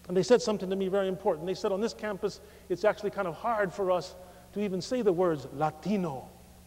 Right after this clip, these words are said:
and Latin American." We go into classes and professors say, "Latino, Latino, Latino." It reminded me, when I was an undergraduate,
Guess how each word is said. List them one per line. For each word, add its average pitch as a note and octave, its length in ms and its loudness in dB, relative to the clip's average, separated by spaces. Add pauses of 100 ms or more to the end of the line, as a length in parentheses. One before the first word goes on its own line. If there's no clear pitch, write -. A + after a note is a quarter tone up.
(240)
and D#3 160 -4
Latin F3+ 220 4
American." F3+ 500 0
We G3+ 80 -4
go G#3 160 4
into G3 120 0
classes G#3 500 0
and F3+ 180 -4 (240)
professors G3+ 400 2
say, G3+ 140 4
"Latino, D3+ 640 -4 (520)
Latino, C#3+ 440 -6 (280)
Latino." E3 380 -14
It - 580 -16
reminded G#3 540 2
me, D#3+ 180 -2
when D#3 140 -2
I G#3+ 100 0
was G3 200 4
an F3+ 80 4
undergraduate, E3+ 720 2